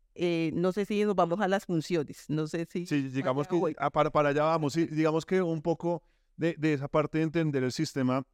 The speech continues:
Speaker 2: eh, hemos, sabemos que, y porque ya lo hemos hablado en episodios anteriores, que lo, los alcaldes locales, porque antes decían a las alcaldías menores, pero ahora se dice alcaldías locales, tienen una función.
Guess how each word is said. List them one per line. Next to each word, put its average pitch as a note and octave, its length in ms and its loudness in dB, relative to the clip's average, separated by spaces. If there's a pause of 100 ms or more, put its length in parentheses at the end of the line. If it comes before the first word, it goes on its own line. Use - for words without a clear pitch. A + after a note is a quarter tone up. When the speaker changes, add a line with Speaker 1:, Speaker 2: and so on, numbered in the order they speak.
(160)
Speaker 2:
eh, B2+ 200 -4
hemos, C3 340 0 (160)
sabemos C3 520 2
que, D3+ 420 0
y A2+ 160 -6
porque A#2 300 -4
ya A2+ 100 2
lo A#2+ 60 2
hemos C3 180 -2
hablado A#2+ 440 2
en B2 160 -2
episodios A2 460 -2
anteriores, A#2+ 500 -2
que A#2 260 -2 (360)
lo, B2 200 -2
los A#2+ 400 -2 (200)
alcaldes C3+ 920 -2
locales, B2+ 600 -2
porque A2+ 220 -6
antes G#2+ 160 -6
decían A2+ 320 -2
a A2 60 -2
las A#2 200 -2
alcaldías G#2+ 480 -2
menores, A2+ 340 -2
pero A2+ 160 -2
ahora F#2+ 140 -4
se A#2+ 120 -6
dice A2+ 220 -6
alcaldías G#2 640 -4
locales, B2 560 0 (480)
tienen C3 320 -2
una C#3+ 160 2
función. B2 560 -4